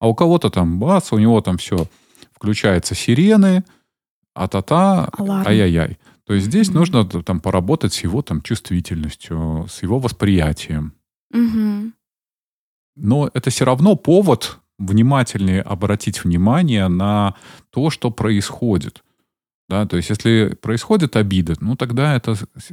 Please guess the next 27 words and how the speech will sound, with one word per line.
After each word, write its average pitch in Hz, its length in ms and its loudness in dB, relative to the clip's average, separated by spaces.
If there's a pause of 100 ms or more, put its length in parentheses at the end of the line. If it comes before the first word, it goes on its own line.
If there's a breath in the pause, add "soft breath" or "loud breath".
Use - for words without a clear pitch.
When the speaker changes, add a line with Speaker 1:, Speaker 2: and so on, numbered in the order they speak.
(120)
Speaker 1:
в - 40 -8
любом 143 280 0
случае 113 420 -4
повод, 127 580 0 (520 soft breath)
э, 95 360 -2
как-то - 260 -4
прояснить 107 540 -2
отношения 98 680 2
между 80 340 -4
этими 78 300 -8
людьми. 80 460 -8 (1300)
В - 60 -20
том 147 160 4
числе 117 520 2
и - 120 -2
прояснив 101 720 2
ожидания. 98 800 2 (760)
«А 78 120 -4
я 151 300 4
ожидаю 131 520 2
так». - 420 -4
Э, 104 180 -4
и 98 420 0 (360 loud breath)
быть 127 240 0
готовым 135 560 0
услышать, 117 460 -4
что - 320 -4